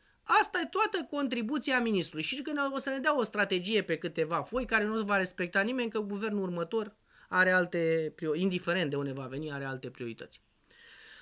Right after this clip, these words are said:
Deci, sunt multe, multe lucruri din, uh, din această categorie care nu, uh, cadrează. Sunt multe alte subiecte, apropo, apropo de scandaluri, care, uh,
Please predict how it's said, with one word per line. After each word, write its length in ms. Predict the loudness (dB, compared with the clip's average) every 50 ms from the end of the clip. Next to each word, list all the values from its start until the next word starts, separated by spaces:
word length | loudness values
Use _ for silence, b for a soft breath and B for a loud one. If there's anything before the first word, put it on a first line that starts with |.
| B
Deci, 400 | B 2 2 4 4 2 0 0 _
sunt 400 | -6 -2 2 4 4 4 4 2
multe, 600 | 0 0 2 2 2 4 4 6 6 6 4 2 0
multe 380 | 0 2 2 2 2 4 4 4
lucruri 400 | 4 4 2 0 0 0 0 0
din, 260 | 0 -2 0 0 0
uh, 520 | 0 2 2 2 2 2 0 -2 -4 -6 -10 -14 -16
din 240 | -12 -8 -4 -2 0
această 400 | 0 0 0 0 -2 0 -2 -2
categorie 760 | 0 0 -2 0 0 -2 -2 0 0 0 2 2 0 0 0
care 300 | 2 2 2 2 2 2
nu, 240 | 0 2 2 2 2 0 -4 _ _ _ _ _ _
uh, 260 | -6 -2 -2 -2 0
cadrează. 480 | 2 2 2 2 2 -2 -4 -6 -10 -12 _ _ B B B B B B
Sunt 420 | B 0 0 2 0 0 -4 -4 0
multe 300 | 2 2 2 4 4 4
alte 200 | 2 4 2 0
subiecte, 460 | 0 0 -2 0 0 -2 -2 -2 -6
apropo, 840 | -6 -6 -6 -8 -8 -6 -4 -2 0 0 0 0 0 -2 -4 -6 -6
apropo 480 | -6 -6 -4 -4 -6 -10 -8 -6 -6 -2
de 120 | -2 0
scandaluri, 640 | -2 -2 -2 -4 -6 -4 -4 -4 -2 -2 -2 -4 -6 _ b b b b b b b
care, 640 | b 6 6 8 8 6 4 2 2 0 -2 -8 _ _ _ _ _ _ _
uh, 580 | -6 -2 0 0 2 2 2 2 2 0 -2 -4